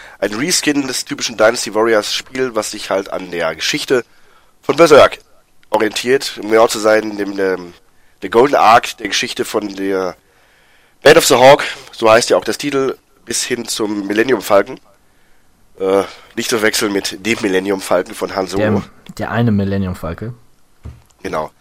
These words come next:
Speaker 1: Äh, ja, ist quasi so storytechnisch parallel zu der aktuell auch laufenden, ähm, Neuauflage oder Fortsetzung des Animes. Ist, wie gesagt, für Fans. Das ist auf Dauer ein bisschen öde,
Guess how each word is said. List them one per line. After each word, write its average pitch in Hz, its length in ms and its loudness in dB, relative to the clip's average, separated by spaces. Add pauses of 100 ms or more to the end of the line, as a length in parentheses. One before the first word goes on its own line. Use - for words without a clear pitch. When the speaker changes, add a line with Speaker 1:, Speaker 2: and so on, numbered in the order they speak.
(540)
Speaker 1:
Äh, 117 280 6
ja, 123 240 8 (720)
ist - 240 -2
quasi 139 340 6
so 131 160 0
storytechnisch 135 640 -2
parallel 123 400 2
zu 135 140 -6
der 107 260 4
aktuell 123 340 0
auch 107 140 2
laufenden, 107 720 0
ähm, 101 420 -4
Neuauflage 113 540 2
oder 104 120 2
Fortsetzung 120 600 -2 (440)
des 107 120 -10
Animes. 113 500 -4 (1300)
Ist, 147 240 2
wie 135 60 0
gesagt, 117 240 4
für - 120 -10
Fans. 85 340 -4
Das - 200 -8
ist - 300 -4
auf 107 180 -2
Dauer 131 320 8
ein 113 60 -4
bisschen 117 320 -4
öde, 117 340 4